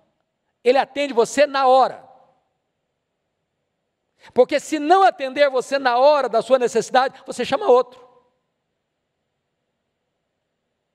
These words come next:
Olha como é que Deus fez você e a mim: duas conchas acústicas externas e apenas uma língua amuralhada de dentro. Sabe o que que Deus tá dizendo pra você e pra mim? Escute mais, fale menos.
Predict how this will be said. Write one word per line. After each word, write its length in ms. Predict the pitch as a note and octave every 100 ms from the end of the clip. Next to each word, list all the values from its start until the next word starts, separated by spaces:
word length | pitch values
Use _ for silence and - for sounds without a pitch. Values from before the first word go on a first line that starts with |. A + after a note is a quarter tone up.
| _ _ _ _ _ _ -
Olha 280 | D4 F4 F#4+
como 160 | E4+ D4+
é 40 |
que 100 | C4+
Deus 320 | B3 D4 -
fez 280 | - C#4 A3
você 380 | A#3+ - - C4+
e 60 |
a 60 | A#3
mim: 220 | A3+ A3+ - -
duas 380 | G#3 F4 D4 -
conchas 360 | C#4+ D4+ A#3
acústicas 540 | A#3 - C#4+ C#4 B3+ A3
externas 800 | A3+ - C4+ D4+ A3+ A#3+ B3 - -
e 80 | A#3+
apenas 420 | B3+ - D4+ D4
uma 140 | A#3+ A3+
língua 460 | A3+ D#4 C4+ B3+ -
amuralhada 680 | C4+ C#4 C4+ A#3 C#4 C4+
de 120 | A#3 A#3
dentro. 300 | A#3+ B3+ -
Sabe 160 | C4
o 20 |
que 100 | -
que 80 | C4
Deus 160 | C#4 C4
tá 100 | B3+
dizendo 220 | F#3 B3
pra 100 | A#3+
você 220 | A3 B3
e 40 | C4
pra 160 | G#3
mim? 240 | A3 B3+ E3+ _ -
Escute 480 | - - D4+ D4 A3
mais, 400 | A3+ B3 A3 _ _
fale 280 | C4 C4+
menos. 540 | A3 A#3+ B3+ C3+ -